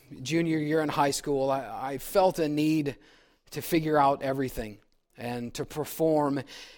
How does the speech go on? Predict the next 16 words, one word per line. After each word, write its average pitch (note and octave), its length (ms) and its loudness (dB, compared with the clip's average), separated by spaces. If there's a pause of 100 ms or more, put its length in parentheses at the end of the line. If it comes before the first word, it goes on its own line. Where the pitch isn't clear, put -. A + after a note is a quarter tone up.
(100)
in E3+ 240 0
a E3+ 80 6
way D#3+ 460 8
that D#3 320 4
I E3 100 8
could E3+ 160 4
make E3+ 240 4
everything E3+ 600 4
work E3+ 260 6
out D#3 260 8
in D3 100 0
my C#3 180 2
favor. C#3 540 0 (920)
It D#3 120 -16
was C3 140 -10
exhausting. A#2+ 680 -4